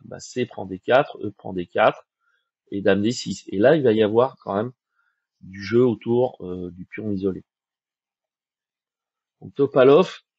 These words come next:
décide de prendre en C cinq, qui est peut-être le choix le plus, euh,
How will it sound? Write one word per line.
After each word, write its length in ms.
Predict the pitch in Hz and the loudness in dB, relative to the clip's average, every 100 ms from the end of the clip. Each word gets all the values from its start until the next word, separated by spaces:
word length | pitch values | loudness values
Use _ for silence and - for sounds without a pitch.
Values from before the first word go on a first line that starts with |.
| _ - | _ -8
décide 400 | 120 - 170 131 | -8 -8 -8 -2
de 100 | 123 | -2
prendre 300 | - 131 117 | 0 0 0
en 60 | |
C 180 | 113 117 | -2 -8
cinq, 320 | - 92 113 _ _ _ _ _ _ _ _ _ _ _ _ _ _ _ _ _ | -6 -6 -6 _ _ _ _ _ _ _ _ _ _ _ _ _ _ _ _ _
qui 100 | - | -20
est 40 | |
peut-être 260 | 98 120 120 | -6 -6 -4
le 100 | 113 | -4
choix 320 | 104 - 123 | -2 4 6
le 160 | 113 101 | 6 0
plus, 400 | - 104 107 101 | -6 -6 -2 -2
euh, 520 | 90 85 85 92 - | -4 -8 -12 -12 -16